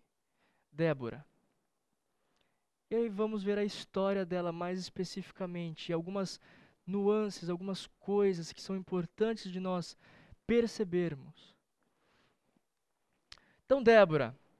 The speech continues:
ela foi a única juíza e profetisa. Era considerada profetisa porque ela pregava e ensinava a palavra de Deus. E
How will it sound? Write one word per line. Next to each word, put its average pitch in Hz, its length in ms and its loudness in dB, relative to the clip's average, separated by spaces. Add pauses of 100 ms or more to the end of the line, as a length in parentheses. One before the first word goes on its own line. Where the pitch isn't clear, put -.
(2500)
ela 220 220 2
foi 202 680 4 (380)
a 190 100 2
única 214 760 0 (280)
juíza 180 720 0 (240)
e - 100 -4
profetisa. 202 840 -6 (1500)
Era 233 120 6
considerada 226 560 2
profetisa 220 840 -4 (280)
porque - 120 -6
ela 214 120 2
pregava 202 720 2
e 190 60 -8
ensinava 196 480 -2
a 196 40 -2
palavra 190 320 -4
de 190 100 -6
Deus. 180 540 -4 (1300)
E 175 320 -6